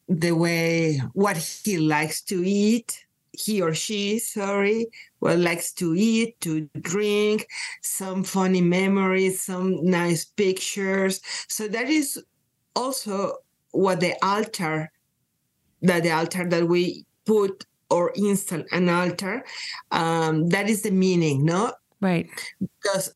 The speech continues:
Speaker 1: for instance, my mother, well, I will decorate, uh,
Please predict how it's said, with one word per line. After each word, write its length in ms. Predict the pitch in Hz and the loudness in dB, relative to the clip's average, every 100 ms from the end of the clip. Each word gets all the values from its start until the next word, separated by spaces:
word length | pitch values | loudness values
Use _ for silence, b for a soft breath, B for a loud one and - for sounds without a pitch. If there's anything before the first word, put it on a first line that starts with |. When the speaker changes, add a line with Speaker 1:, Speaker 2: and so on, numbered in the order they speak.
| _ | _
Speaker 1:
for 240 | - 202 196 | -8 -2 0
instance, 1000 | 190 185 - 160 151 143 - - - - _ _ _ - | 2 2 0 -4 -2 -2 -2 -6 -8 -12 _ _ _ 0
my 180 | 175 180 | 2 4
mother, 640 | 190 190 190 175 160 160 - _ _ | 4 2 2 2 2 0 -4 _ _
well, 280 | 165 196 185 | 0 2 2
I 40 | 220 | 0
will 220 | 240 262 | 0 0
decorate, 840 | 262 262 190 180 180 175 175 180 - B B B B _ | 0 -2 0 2 2 2 0 -2 -8 B B B B _
uh, 340 | 175 175 165 | -2 0 0